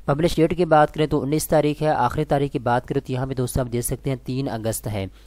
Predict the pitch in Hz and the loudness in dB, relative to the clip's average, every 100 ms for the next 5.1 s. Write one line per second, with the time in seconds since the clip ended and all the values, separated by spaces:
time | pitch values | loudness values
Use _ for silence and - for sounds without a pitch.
0 | - 156 185 151 160 151 - 160 151 151 | -8 -2 -2 0 2 2 2 0 2 0
1 | 160 151 143 120 120 143 135 - 113 113 | 2 0 0 -2 -2 -4 -8 -6 -6 -4
2 | 120 110 104 104 107 - - - - 147 | -6 -6 -8 -6 -8 -10 -18 -16 -6 0
3 | 180 175 185 180 165 160 175 170 170 160 | 2 2 0 4 4 4 0 0 0 2
4 | 156 127 131 156 156 151 160 156 151 147 | 2 2 0 -4 0 4 4 6 2 2
5 | 156 | -4